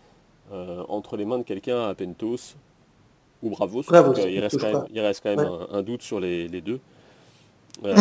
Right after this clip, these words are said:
Speaker 1: Euh, ou, de toute façon, après, ils vont encore se balader pendant, euh,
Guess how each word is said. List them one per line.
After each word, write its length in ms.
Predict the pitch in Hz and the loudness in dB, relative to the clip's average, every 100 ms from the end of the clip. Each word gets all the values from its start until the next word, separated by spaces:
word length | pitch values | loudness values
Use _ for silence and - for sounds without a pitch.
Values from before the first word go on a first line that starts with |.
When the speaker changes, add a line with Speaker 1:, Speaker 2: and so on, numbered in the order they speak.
| 208 | 10
Speaker 1:
Euh, 580 | - - 90 87 87 87 | 6 -4 -4 -4 -6 -8
ou, 380 | 95 98 95 92 - - | -10 -10 -14 -18 -20 -18
de 60 | |
toute 100 | - | -14
façon, 260 | - - 120 | -10 -2 0
après, 200 | 95 117 | 2 0
ils 40 | 95 | 0
vont 140 | 92 | -2
encore 220 | 90 101 | -4 -6
se 60 | 104 | -4
balader 360 | 90 90 92 | -4 -2 -4
pendant, 360 | 101 90 87 80 | -4 -6 -8 -10
euh, 240 | 78 76 | -12 -14